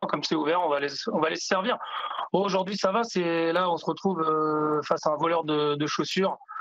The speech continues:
Euh, moi, sur Vitry, mes collègues, euh, cet après-midi, ils ont constaté qu'il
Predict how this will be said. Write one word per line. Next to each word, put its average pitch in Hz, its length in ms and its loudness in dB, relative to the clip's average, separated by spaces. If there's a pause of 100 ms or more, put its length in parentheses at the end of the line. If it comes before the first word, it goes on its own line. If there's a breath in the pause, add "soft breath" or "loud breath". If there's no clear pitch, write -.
(240 loud breath)
Euh, 143 600 2
moi, 160 140 2
sur 170 220 0
Vitry, 175 340 0
mes 165 160 0
collègues, 175 460 2
euh, 147 420 2
cet 156 220 0
après-midi, 160 480 0
ils 170 100 0
ont 147 40 -6
constaté 165 480 0
qu'il 147 320 2